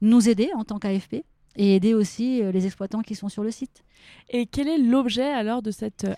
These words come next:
Speaker 2: A F P ?
Speaker 1: Bah, l'A F P, si tu veux, regroupe des propriétaires terriens. Donc, ça peut être des collectivités ou des privés. Et l'objectif premier, c'est l'entretien des parcelles. Donc, cet entretien-là peut être fait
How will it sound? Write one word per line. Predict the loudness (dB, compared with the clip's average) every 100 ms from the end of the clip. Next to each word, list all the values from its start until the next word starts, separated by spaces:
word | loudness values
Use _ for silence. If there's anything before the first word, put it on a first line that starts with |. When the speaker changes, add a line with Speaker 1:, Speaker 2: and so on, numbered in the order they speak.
| -6
Speaker 2:
A | -6
F | -6 -10
P ? | -12 -12 _ _
Speaker 1:
Bah, | 4
l'A | 6 6
F |
P, | 2 -2
si | -2
tu | 2
veux, | 4 4 2
regroupe | 2 4 4 4 0 -8
des | -6 2 2
propriétaires | 4 0 2 0 0 -2
terriens. | -2 0 0 0 -4 _ -12
Donc, | -8 -6
ça | -4
peut | -2
être | 0
des |
collectivités | 2 2 2 0 0 2
ou | 2
des | 2
privés. | -2 0 0 0 0
Et | 2
l'objectif | 2 4 0 0 -4 -6 _ _ _ _
premier, | 0 4 4 2 -2 _ -20 _
c'est | -4
l'entretien | -2 0 0 0 0
des | -2
parcelles. | -4 -8 -10 -10 -14 _ _ _ _ -8
Donc, | -6
cet | -4 -4
entretien-là | -2 0 0 2
peut | 0
être | -2 -6
fait | 0 0 0